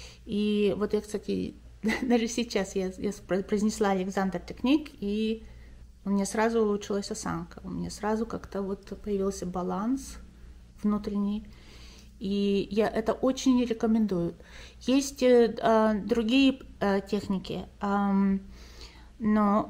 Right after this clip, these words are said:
вот, э, Александр Техник мне нравится, потому что она специально, ам, была разработана для музыкантов. А,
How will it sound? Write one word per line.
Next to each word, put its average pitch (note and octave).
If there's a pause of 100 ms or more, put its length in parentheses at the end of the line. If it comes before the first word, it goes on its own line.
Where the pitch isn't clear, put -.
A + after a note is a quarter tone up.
вот, -
э, G3+
Александр G#3+
Техник A3+
мне G#3+
нравится, A#3+
потому G3+
что -
она G#3+
специально, G#3 (1120)
ам, F#3
была G3
разработана G3
для F#3
музыкантов. F#3 (1700)
А, A3